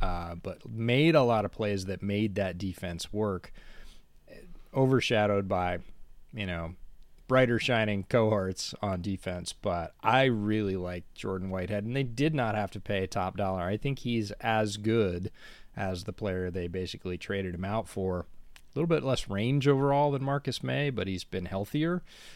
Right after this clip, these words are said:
than Marcus May. And I think, again, if you look at the San Francisco system and when Robert Saleh was in San Francisco, the sort of second safeties in San Francisco, they look a lot like Jordan Whitehead.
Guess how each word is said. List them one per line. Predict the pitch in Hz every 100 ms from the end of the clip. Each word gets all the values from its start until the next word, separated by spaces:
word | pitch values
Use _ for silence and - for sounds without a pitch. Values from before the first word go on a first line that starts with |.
| -
than | 151 165
Marcus | 170 165 170 -
May. | 180 175
And | - 110 101
I |
think, | 95 - 143 143 - - - - - _ - - - -
again, | 117 107 110
if | 104 -
you | 101
look | 107 104
at | 101
the | 95
San | - 101
Francisco | - - 123 110 -
system | 104 - 107 - 104 98 98 -
and | 104 92 90 95
when | 101 92
Robert | 90 87 90
Saleh | - 92 92
was | 85
in | - 113 123
San | - 123
Francisco, | 117 113 113 - 120 117 110 113
the | 107 98
sort | -
of | 90
second | - - 107 110 104
safeties | - 101 110 131 135 127
in | - 101
San | - 104
Francisco, | 98 98 107 104 - 156 156 - - -
they | - 113
look | 107
a | 104
lot | 95 95 98 85
like | 92
Jordan | 80 104 85 87
Whitehead. | 82 82 - -